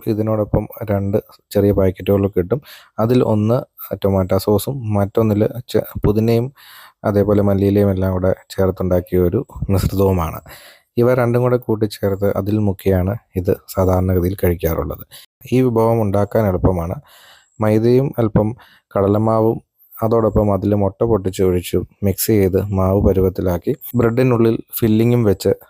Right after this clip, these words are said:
ആ, എണ്ണയിൽ പൊരിച്ചെടുക്കുന്നതാണ് ഈ വിഭവം. എന്നാൽ ഇതിനകത്ത് എണ്ണയുടെ കണ്ടന്റ് വളരെ കുറവായിട്ടാണ് തോന്നുന്നത്. അവരുപയോഗിക്കുന്നത് സോയാബീൻ ഓയിലാണ്.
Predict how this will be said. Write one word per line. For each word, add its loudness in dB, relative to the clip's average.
ആ, 0
എണ്ണയിൽ 2
പൊരിച്ചെടുക്കുന്നതാണ് -2
ഈ -4
വിഭവം. -2
എന്നാൽ -2
ഇതിനകത്ത് 2
എണ്ണയുടെ 0
കണ്ടന്റ് 0
വളരെ 0
കുറവായിട്ടാണ് 0
തോന്നുന്നത്. -4
അവരുപയോഗിക്കുന്നത് 2
സോയാബീൻ 0
ഓയിലാണ്. -2